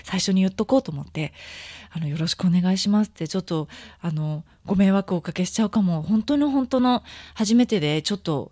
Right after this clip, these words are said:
すいません」って言ったら、「私も今月入ったんです」って言ってくれて、「あ、そうですか」ってしばらくお話ししてて、「このクラスはすごく、あの、試合とかをしないんです」って言って、「え？そうなんですか？」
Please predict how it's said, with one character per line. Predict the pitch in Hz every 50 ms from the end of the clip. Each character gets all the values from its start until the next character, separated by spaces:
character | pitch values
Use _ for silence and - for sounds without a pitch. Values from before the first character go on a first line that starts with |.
| - - -
す | - - -
い | 156
ま | 147 147 147
せ | - 196 196 180
ん」 | 175
っ |
て | - - - - _ _ -
言 | 151 139
っ |
た | - - 147 147
ら、 | 160 170 170 151 - - - - - - - - - - - - _ _ _ - - -
「私 | 190 - 226 202 - 240
も | 254 262
今 | 247 269 285 269
月 | 254 285 - -
入 | 277 302
っ | 294
た | - - 277
ん | 254 233
で | 240
す」 | - - 247 247 254
っ |
て | 254 _ - 160 156 143
言 | - - 165 156
っ | 151
て | - - 160
く | 147 - 156
れ | 143 139 143
て、 | - 190 196 196
「あ、 | 220 240
そ | 240 - 320 339
う | 349
で | 370 370 349
す | - -
か」 | 311 302
っ | 277 -
て | 285 -
し | - 190
ば | 202 220
ら | 208 196
く | - -
お | 160
話 | 175 180 175 175 170 170 170
し | 165
し | -
て | - 180 175
て、 | - 139 143 139 139 - - - -
「こ | - - 214
の | 214 247
ク | - 277 285
ラ | 302 285
ス | - - 190
は | 175 180 190 202 202 190 - - - - - - -
す | - - 220
ご | - - -
く、 | - - 254 240 240 226 185 139 -
あ | - 160
の、 | 151 156 151 147 147 147 - - - - - - - - -
試 | - - - 220
合 | 240 269
と | - 320 311
か | -
を | 226 185
し | - - 175
な | 185 214 247
い | 247
ん |
で | 226 214
す」 | - - 151
っ | -
て | - - - - -
言 | - - -
っ |
て、 | - - 294 262 330 392 453 494
「え？ | - - - - - - - - - - - _
そ | - - - - -
う | 381
な | 370 359 320
ん | 269
で | 226 214
す | 190 -
か？」 | - - 160 170